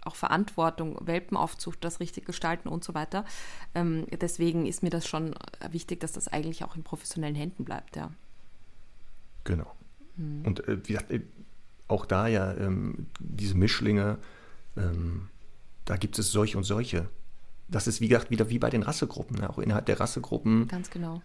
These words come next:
Speaker 2: gibt es unterschiedliche Typen und Charaktere und Hunde sind halt Persönlichkeiten.
Speaker 1: Mhm.
Speaker 2: Und so haben wir das
Speaker 1: Ja.
Speaker 2: auch da, so dass man auch natürlich, wenn ich jetzt einen Hund mir angucke, der eine Mischung ist aus zwei, drei, vier, fünf verschiedenen Rassen,
Speaker 1: Mhm.
Speaker 2: manchmal kommt er das durch und manchmal er das
Speaker 1: Mhm.
Speaker 2: andere.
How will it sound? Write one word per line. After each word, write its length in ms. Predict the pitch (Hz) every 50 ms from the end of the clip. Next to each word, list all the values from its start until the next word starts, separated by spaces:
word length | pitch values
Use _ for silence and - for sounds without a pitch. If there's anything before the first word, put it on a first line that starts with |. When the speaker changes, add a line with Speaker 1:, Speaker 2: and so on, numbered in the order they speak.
| - -
Speaker 2:
gibt 160 | 160 - -
es 100 | - -
unterschiedliche 560 | - - - - 113 - 110 110 107 - 107
Typen 260 | - - - 143 - 107
und 100 | 104 101
Charaktere 760 | - - 113 104 - - - 117 120 143 135 117 110 113 110
und 160 | 110 110 -
Hunde 100 | 113 113
sind 160 | 113 110 -
halt 280 | 113 104 101 - - -
Persönlichkeiten. 720 | - 110 104 143 185 - 185 185 190 - - - - -
Speaker 1:
Mhm. 100 | - 107 - - - -
Speaker 2:
Und 180 | - 113 101 -
so 240 | - 107 98 101
haben 80 | 104 107
wir 40 | 110
das 120 | - 95 180
Speaker 1:
Ja. 80 | 170
Speaker 2:
auch 160 | - - -
da, 440 | - - - 95 117 113 113 120 131 - - - - - - - - -
so 160 | - - 95
dass 160 | 98 - -
man 180 | 98 98 98 - - - - - - - - - - -
auch 260 | - - - - - -
natürlich, 480 | - 160 147 113 - - 139 131 123 -
wenn 100 | 110 107
ich 80 | 101 -
jetzt 200 | 110 - - -
einen 200 | 107 107 - - 120 120 -
Hund 260 | 123 120 110 113 -
mir 140 | 120 110 -
angucke, 440 | 123 113 - - 110 - 117 113 104
der 180 | 104 - 107 104
eine 100 | 104 104
Mischung 300 | 110 113 - - 107 104
ist 100 | 101 -
aus 200 | 104 104 - -
zwei, 260 | - - 101 113 120
drei, 300 | - - - - 104 113
vier, 260 | 110 - - - 110
fünf 220 | - - - - -
verschiedenen 400 | - 98 - - - - 101 -
Rassen, 460 | - 127 - - 101 104 - 160 160 -
Speaker 1:
Mhm. 260 | - 190 170 180 180 - - - - - - -
Speaker 2:
manchmal 480 | - 107 92 92 98 - - 113 113 117
kommt 220 | - - 117 113 -
er 100 | 117 104
das 220 | - 98 95 -
durch 240 | - 117 117 113 -
und 80 | 120
manchmal 340 | 120 113 120 123 - 113 113
er 100 | - 123
das 140 | 120 117 -
Speaker 1:
Mhm. 80 | 190 185
Speaker 2:
andere. 400 | 180 170 - - 76 73 -